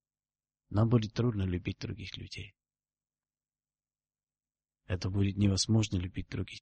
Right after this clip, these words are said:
людей. И это и есть признак и свидетельство о том, что Бог изменил наше сердце. Хорошо. Сегодня мы посмотрим один,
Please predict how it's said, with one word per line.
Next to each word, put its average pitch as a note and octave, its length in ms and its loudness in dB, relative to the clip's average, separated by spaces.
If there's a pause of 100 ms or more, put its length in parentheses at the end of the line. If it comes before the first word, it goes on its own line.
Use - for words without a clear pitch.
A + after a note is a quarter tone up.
людей. F2 400 -8 (560)
И A2+ 120 0
это A2+ 260 6
и G2+ 80 6
есть A#2+ 400 6
признак B2+ 600 6
и G2+ 40 -4
свидетельство A#2+ 720 4
о - 20 0
том, D3 220 2
что - 180 2
Бог B2 260 4
изменил A#2 380 4
наше B2 300 2
сердце. - 460 -8 (2500)
Хорошо. B2+ 400 10 (400)
Сегодня D3+ 560 10
мы C#3 180 10
посмотрим C3 880 6
один, A#2+ 640 10